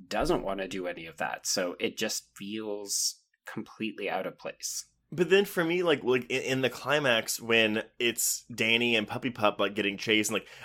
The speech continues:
Speaker 2: I think Puppy Pup's, like, about to get beaten, and Danny's like, "No!" It could have played as, "Oh, it, we're just overacting over the top," but what it came across as to me was a serious approach with bad acting.
Speaker 1: Yeah, like, "Don't kill my future boyfriend. We've got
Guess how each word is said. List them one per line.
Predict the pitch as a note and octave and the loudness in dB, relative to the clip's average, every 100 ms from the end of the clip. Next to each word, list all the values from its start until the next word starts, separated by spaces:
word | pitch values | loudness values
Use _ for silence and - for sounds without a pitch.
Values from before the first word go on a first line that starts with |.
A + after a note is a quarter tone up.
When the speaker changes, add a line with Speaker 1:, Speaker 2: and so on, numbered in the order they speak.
| - | -4
Speaker 2:
I | A#2 | 0
think | C#3+ | 2
Puppy | C3+ B2+ | 2 0
Pup's, | B2+ A#2+ | 0 0
like, | A#2 | 2
about | G2+ A2 | 6 6
to | A2+ | 6
get | G#2+ F2+ | 2 2
beaten, | A2 A2 | 0 0
and | G#2 | 0
Danny's | G2+ G#2 A#2 | 2 4 4
like, | C3+ D3+ | 4 4
"No!" | G#3+ B3+ B3+ A#3 E3+ - - - _ _ _ | 4 4 6 6 4 -2 -18 -20 _ _ _
It | - - - _ | 0 0 -2 _
could | - C4+ F#4+ | -2 4 6
have | D4+ | 6
played | - F#3 E3 | 4 2 6
as, | D3+ - | 6 6
"Oh, | A3+ | 8
it, | D3+ B2 C3+ | 6 6 2
we're | |
just | D3 C#3 A#2 | 2 2 0
overacting | A2+ A2 G#2+ A2 | 4 6 6 2
over | G2+ G2+ | -2 -2
the | |
top," | F#2+ C#3 C3 | 0 2 2
but | |
what | A2+ C3 | 4 2
it | - | 0
came | C3+ B2 | -4 -4
across | A#2 D3+ D#3+ D#3+ | -2 2 4 4
as | C3 A#2+ | 0 0
to | - | -4
me | A#2 B2 | -4 0
was | A2+ | 0
a | G#2+ | 0
serious | - A2+ A2 A#2 | 0 0 0 -2
approach | F#2+ - G2+ G#2 - | -4 0 2 2 -2
with | F2 | -2
bad | F2+ E2+ | -2 -2
acting. | B1 - A#1 - | -6 -8 -12 -12
Speaker 1:
Yeah, | - B2 B2+ E2+ D2+ | -6 4 4 4 2
like, | A#2 G2 | -2 0
"Don't | A#2 A2+ | -4 -4
kill | - A2+ | 0 2
my | G#2+ G2 F#2 | 4 2 0
future | - G#2 G#2+ | -6 -6 -4
boyfriend. | F#2+ G2 F#2+ F#2+ F2+ F2 F#2 | -4 -4 -4 -6 -8 -10 -10
We've | F2 E2+ | -10 -4
got | F2 E2+ | -2 -2